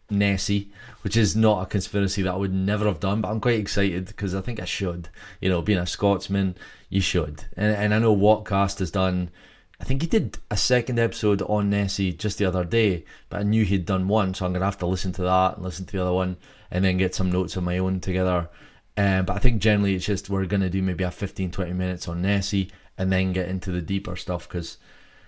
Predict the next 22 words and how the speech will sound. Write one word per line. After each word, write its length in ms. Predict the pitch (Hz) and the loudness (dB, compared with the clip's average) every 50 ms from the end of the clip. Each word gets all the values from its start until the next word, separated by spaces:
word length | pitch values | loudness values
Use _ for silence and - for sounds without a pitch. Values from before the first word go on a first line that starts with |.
| _ - - - | _ -20 -14 -6
boy, 280 | 85 90 104 107 107 101 | 2 4 6 8 8 8
is 200 | 101 95 90 - | 6 4 2 0
he 100 | 101 101 | 0 0
into 220 | 95 95 90 92 | 0 0 -2 -2
the, 260 | 90 92 90 87 87 - - | -2 0 -2 -2 -4 -6 -4
you 120 | 104 101 | -2 0
know, 200 | 92 87 82 82 - - - | 0 0 -2 -6 -10 -16 -14
some 240 | - - - 110 101 | -6 -2 0 2 2
of 80 | 101 92 | 2 2
the, 160 | 92 90 90 | 0 -2 -2
the, 180 | - 98 107 104 | -4 -4 -4 -4
the 140 | 92 101 | -4 -4
freedom 380 | 95 - - 113 107 95 101 104 | -4 -2 0 0 2 2 0 0
fighting 280 | - 117 113 110 104 107 | 2 0 0 0 0 -4
stuff 340 | - - 113 113 98 - | -2 0 0 0 0 -2
with, 300 | - 98 87 - - - | -6 -6 -6 -8 -10 -10
with 320 | 90 92 101 - - - - | -6 -6 -6 -6 -8 -8 -6
what's 180 | 92 98 92 | -4 -4 -4
been 140 | - 104 95 | -2 -2 0
happening 380 | 92 101 101 87 98 98 95 98 | 2 2 0 0 0 -2 0 0
in 120 | 95 95 | -2 -2
Ca-, 180 | - - 104 | -4 -4 -6